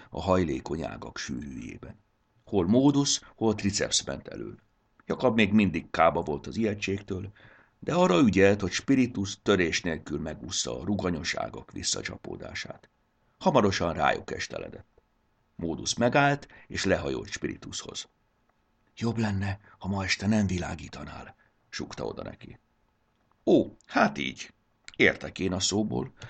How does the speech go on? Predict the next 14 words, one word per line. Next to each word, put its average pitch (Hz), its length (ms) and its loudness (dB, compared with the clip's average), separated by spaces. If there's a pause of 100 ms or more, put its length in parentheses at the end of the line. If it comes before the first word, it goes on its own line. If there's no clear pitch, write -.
(100)
Spiritus 185 540 2
elvégezte 90 640 2
a 50 60 -4
dolgát, - 540 2 (240)
Spiritus - 640 0
elmehet. - 600 -6 (800)
„Egyáltalán 92 760 2
nem 82 180 -2
erről 80 300 -4
van 78 180 -8
szó. 85 280 -10 (240)
Hát 127 220 0
nem 131 220 6
világos. 107 600 4